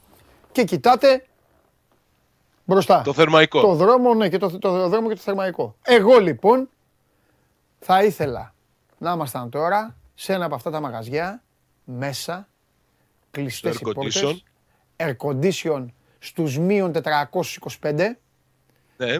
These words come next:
Speaker 1: με φοβερό φραπέ, χυμένη, διαλυμένη, έτσι. Εγώ να κοίταζα το ταβάνι, μόνο, έτσι, το ταβάνι, και εσύ να γκρίνιαζες και να έλεγες,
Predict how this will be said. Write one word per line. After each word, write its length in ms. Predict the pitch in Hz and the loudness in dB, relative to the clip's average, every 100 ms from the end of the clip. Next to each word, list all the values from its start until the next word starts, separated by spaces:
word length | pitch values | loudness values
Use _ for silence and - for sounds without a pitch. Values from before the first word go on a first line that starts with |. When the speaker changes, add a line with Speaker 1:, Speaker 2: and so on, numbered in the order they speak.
| - - | -6 -6
Speaker 1:
με 220 | 156 170 | -2 -2
φοβερό 560 | - 147 147 160 196 | 0 -2 0 0 0
φραπέ, 640 | 190 151 139 - 170 190 240 _ _ _ _ _ _ _ _ _ _ _ _ _ _ _ _ _ _ _ _ _ _ _ _ _ _ _ _ _ _ | -2 -2 -4 0 0 0 -4 _ _ _ _ _ _ _ _ _ _ _ _ _ _ _ _ _ _ _ _ _ _ _ _ _ _ _ _ _ _
χυμένη, 680 | - - 151 170 190 214 247 | -14 -6 0 2 4 2 -2
διαλυμένη, 840 | 165 147 147 147 160 196 214 285 285 _ _ _ _ _ - | -4 -2 0 0 0 2 0 -2 -4 _ _ _ _ _ -6
έτσι. 540 | 151 175 233 254 262 _ _ _ _ _ _ _ _ | -4 -2 -2 -2 -4 _ _ _ _ _ _ _ _
Εγώ 360 | - 165 151 233 | -4 -2 2 2
να 120 | 208 | 2
κοίταζα 480 | 170 226 190 143 151 | -2 -2 -2 -2 -4
το 120 | 170 | -4
ταβάνι, 640 | 147 143 147 165 190 240 - _ _ _ _ _ | -4 -2 0 -2 -2 -6 -10 _ _ _ _ _
μόνο, 500 | 160 175 185 220 254 _ - | -4 0 0 0 -2 _ -10
έτσι, 260 | 165 - - | -8 -8 -10
το 80 | |
ταβάνι, 560 | 131 131 156 190 247 262 _ _ _ _ _ _ _ _ _ _ _ _ _ | -8 -2 -2 0 -2 -4 _ _ _ _ _ _ _ _ _ _ _ _ _
και 120 | - 285 | -4 -2
εσύ 160 | - | 0
να 160 | 262 190 | 0 0
γκρίνιαζες 500 | 160 240 247 214 190 | 0 0 0 -2 -4
και 120 | 180 | -6
να 140 | 160 220 | -4 0
έλεγες, 640 | 226 214 226 208 - | 0 2 0 -2 -8